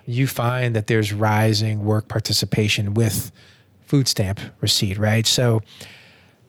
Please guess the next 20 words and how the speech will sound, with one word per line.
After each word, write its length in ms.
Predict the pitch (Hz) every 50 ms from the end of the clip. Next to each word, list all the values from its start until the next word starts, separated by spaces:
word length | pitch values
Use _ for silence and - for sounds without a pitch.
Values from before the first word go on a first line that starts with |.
| -
I 60 | 147 131
think 200 | 156 147 - -
part 160 | 156 160 160
of 60 | 151
the 160 | 147 139 131
answer 200 | 127 120 - 131
is 80 | 117 -
complicated. 680 | - - 143 143 143 - 120 - 120 120 113 117 107
We 120 | 104 113 120
see 180 | - - 135
a 80 | 117 107
lot 120 | 113 123
of 80 | 135 127
people 220 | 139 127 120 117
who 80 | 120 123
are 100 | 117 107
working 400 | 104 117 131 131 - 135 120 113
with 120 | 113 110
these 140 | - 113 104
benefits. 560 | 101 117 104 101 98 - 110 123 - - -